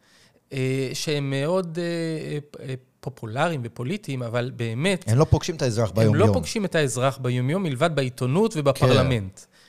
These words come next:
Speaker 1: באמת, אולי, מבלי להפחית מהחשיבות של הסוגיות החוקתיות האלה, אה,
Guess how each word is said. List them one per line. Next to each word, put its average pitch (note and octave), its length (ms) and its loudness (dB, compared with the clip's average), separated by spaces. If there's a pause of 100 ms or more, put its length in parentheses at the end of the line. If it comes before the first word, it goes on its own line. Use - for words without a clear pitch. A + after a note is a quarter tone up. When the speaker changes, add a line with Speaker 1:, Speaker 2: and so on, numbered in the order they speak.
(240)
Speaker 1:
באמת, C#3 480 0
אולי, F#3 480 0
מבלי C#3 520 -2
להפחית A2+ 800 -6
מהחשיבות A2+ 600 -8
של A2 160 -10
הסוגיות G#2+ 460 -10
החוקתיות B2+ 600 -8
האלה, A2+ 260 -6 (680)
אה, A2 100 -8